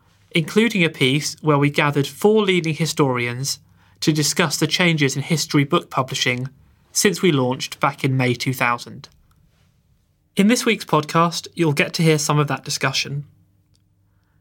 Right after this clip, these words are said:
Our four experts are all leading figures in popular history. Andrew Roberts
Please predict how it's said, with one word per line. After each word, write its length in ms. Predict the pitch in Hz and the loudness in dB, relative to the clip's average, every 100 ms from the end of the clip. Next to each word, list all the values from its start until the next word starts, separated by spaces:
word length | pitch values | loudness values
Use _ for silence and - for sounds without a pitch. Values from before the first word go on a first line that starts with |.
| _ _ | _ _
Our 180 | 185 170 | 0 0
four 240 | - 262 | 2 4
experts 560 | 185 - - 185 185 - | 4 0 0 2 2 0
are 120 | 156 | 0
all 260 | 156 220 220 | 4 2 4
leading 340 | 190 185 185 175 | 4 2 2 0
figures 360 | 143 139 139 | 0 2 0
in 140 | 147 143 | -2 -4
popular 340 | 160 - 143 | -4 -2 0
history. 540 | 135 - - 127 139 _ _ _ _ _ _ _ _ _ _ _ _ _ _ - | 0 -2 -10 -14 -14 _ _ _ _ _ _ _ _ _ _ _ _ _ _ -4
Andrew 300 | 185 208 220 | -2 0 2
Roberts 420 | 180 180 185 - | 2 2 -2 -6